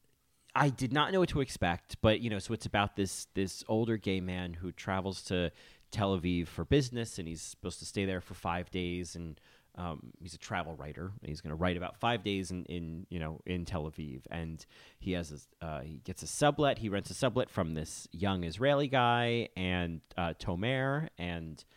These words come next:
there's, you know, some complications, and then there's some, you know, things that kind of keep them in each other's lives, and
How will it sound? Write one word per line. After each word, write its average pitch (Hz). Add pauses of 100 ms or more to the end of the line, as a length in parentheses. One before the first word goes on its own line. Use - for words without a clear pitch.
(380)
there's, 92
you 95
know, 78 (720)
some -
complications, 127
and 107
then 95
there's 98
some, 104
you 127
know, 110
things 139
that 123
kind 113
of 101
keep 127
them 117
in 107
each 101
other's 98
lives, 127
and 92